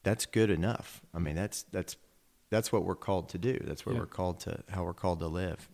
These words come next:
Speaker 1: And so not worrying about, "Well, this guy's got, man, he's, he matters," or, "This guy
Speaker 2: Mm.
Speaker 1: has impact," or, "He does meaningful work, and, and I only do this." That only happens when you have totally detached yourself from the reality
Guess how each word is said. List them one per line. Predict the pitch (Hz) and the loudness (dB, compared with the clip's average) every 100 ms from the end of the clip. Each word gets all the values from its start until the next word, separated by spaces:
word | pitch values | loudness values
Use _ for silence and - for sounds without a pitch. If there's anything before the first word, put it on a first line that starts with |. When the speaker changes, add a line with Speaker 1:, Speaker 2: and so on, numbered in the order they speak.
| - | -6
Speaker 1:
And | 85 80 | -2 0
so | - 87 87 - - - - - - | 0 2 2 0 -12 -20 -20 -16 -2
not | 104 110 107 | 4 6 4
worrying | 95 95 104 110 98 90 | 4 6 8 8 6 4
about, | 85 80 76 67 | 2 0 0 0
"Well, | 80 | -2
this | 135 156 | 4 4
guy's | - 80 67 67 | 4 -2 -2 -6
got, | - 53 - - - | -8 -10 -12 -16 -12
man, | 117 117 101 98 92 - - - | -4 0 2 0 -2 -8 -20 -16
he's, | - 156 147 101 - - - - | 4 8 8 8 2 -8 -20 -12
he | - 135 135 | 0 6 6
matters," | 92 71 50 - - 113 - - 85 | 8 4 2 -2 -6 -6 -6 -8 -6
or, | 90 | 2
"This | 143 139 | 6 6
guy | - 95 87 | 4 4 4
Speaker 2:
Mm. | |
Speaker 1:
has | 85 92 | 2 0
impact," | 87 - 78 73 | -2 0 -2 0
or, | 78 | 0
"He | 107 170 | 4 6
does | 127 95 | 6 6
meaningful | 104 110 107 98 - 90 | 4 4 4 2 0 -2
work, | 82 87 78 - | 0 -2 -2 -6
and, | - - - - - | -10 -12 -18 -20 -6
and | 104 98 | -4 0
I | 104 113 123 | 2 2 4
only | 104 92 | 2 2
do | 90 85 | 2 0
this." | 95 78 - - - - - - - - - _ - | 0 0 -2 -6 -12 -20 -20 -20 -20 -20 -20 _ 0
That | 131 185 | 4 6
only | 196 120 | 6 6
happens | 110 110 107 92 | 4 4 2 2
when | 90 90 | 2 2
you | 104 | 4
have | 95 - | 4 2
totally | - 113 117 104 90 | -2 2 2 2 0
detached | 90 - - 101 - - | 0 -2 0 0 0 -2
yourself | 85 - 87 | 0 0 0
from | - 90 | 0 0
the | 82 | 2
reality | 82 80 73 73 | 2 2 2 0